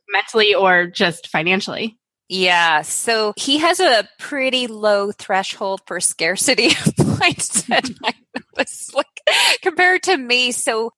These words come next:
Speaker 2: it is interesting how I get through it personally. I just, where his, his thinking is more kind of the default of, you know, we gotta limit spending. So I honor him. We have this kind of budget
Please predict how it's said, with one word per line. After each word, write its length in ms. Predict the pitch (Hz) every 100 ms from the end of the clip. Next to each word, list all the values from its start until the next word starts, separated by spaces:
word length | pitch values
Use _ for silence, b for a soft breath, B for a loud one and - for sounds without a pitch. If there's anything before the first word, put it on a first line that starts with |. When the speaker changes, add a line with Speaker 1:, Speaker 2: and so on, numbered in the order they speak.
| _ -
Speaker 2:
it 180 | 233 240
is 160 | 226 -
interesting 480 | 220 220 - 208 -
how 300 | - 254 226 -
I 300 | 226 240 285
get 300 | 262 220 - - -
through 320 | 247 226 214
it 160 | 185 - _
personally. 880 | 233 208 - 214 190 175 160 165 - _
I 380 | 196 202 220 226
just, 560 | 247 226 - - - - -
where 140 | 254
his, 580 | 269 285 294 339 - - -
his 280 | 277 285 -
thinking 560 | 254 247 - 247 226 -
is 180 | 208 208
more 340 | 214 214 208
kind 220 | - 220
of 100 | 208
the 80 | 185
default 540 | 202 202 214 196 185 - 190
of, 380 | 185 180 - b b b _
you 100 | 202
know, 100 | 202
we 120 | 190
gotta 180 | 214 202
limit 300 | 190 180 -
spending. 560 | - - 160 151 156 -
So 100 | 220
I 220 | 208 220 -
honor 300 | 202 202 196
him. 340 | 196 175 160 170
We 100 | 190
have 220 | 202 185 -
this 280 | 139 -
kind 260 | - 220 190
of 100 | 175 - -
budget 320 | 180 170